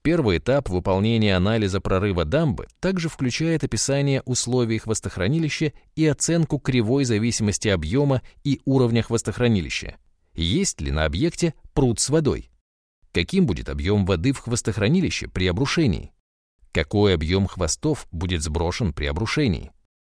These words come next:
Какова высота хвостохранилища и потенциальная глубина бреши в теле дамбы? Какой уклон пляжа хвостохранилища и уровень воды рядом с дамбой?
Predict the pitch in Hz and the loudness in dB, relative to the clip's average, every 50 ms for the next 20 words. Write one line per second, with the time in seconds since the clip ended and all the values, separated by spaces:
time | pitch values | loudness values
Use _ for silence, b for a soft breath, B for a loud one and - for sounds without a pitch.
0 | _ _ - 98 - 143 156 190 202 196 185 - - 175 - - 170 123 - 90 | _ _ -4 -2 0 0 2 2 2 2 2 0 0 0 0 0 0 0 -2 -4
1 | 85 - - 85 - 101 101 101 151 180 185 170 151 - - 170 - - _ 151 | -6 -4 -4 -6 -2 0 0 2 2 2 2 0 0 0 -2 -2 -4 -2 _ -2
2 | 151 143 - 135 139 135 131 - - 131 127 127 127 127 123 120 113 98 101 101 | -2 0 0 2 2 2 2 2 2 2 2 4 4 4 4 2 2 2 0 2
3 | 92 98 95 98 131 147 135 113 98 95 95 104 113 - - 156 - - - 110 | 2 2 2 4 2 2 2 2 0 2 2 0 0 -2 -4 -6 -6 0 0 2
4 | - 92 120 135 151 135 113 87 - - - - _ _ _ _ _ _ _ _ | 2 2 2 2 2 2 2 0 -2 -6 -12 -16 _ _ _ _ _ _ _ _
5 | _ _ - 92 - - 196 208 196 170 - 123 123 147 165 160 - - 110 107 | _ _ -2 -2 0 0 2 2 2 2 2 2 2 2 2 2 0 0 0 0
6 | 135 151 147 143 - - 131 117 - - - - 117 120 165 196 175 120 - - | 2 0 0 -2 -4 -4 -4 -2 -2 -4 -2 0 0 0 2 0 0 0 -2 -2
7 | - 101 - - 117 110 - - - 139 139 127 120 107 104 95 90 90 92 90 | -2 -4 -4 -2 -2 -2 -2 -2 0 2 2 4 4 4 4 2 4 2 2 2
8 | 110 196 202 160 139 120 143 156 151 135 156 151 120 87 65 107 98 - | 2 2 2 4 4 4 4 2 2 2 2 2 2 0 -2 -4 -10 -12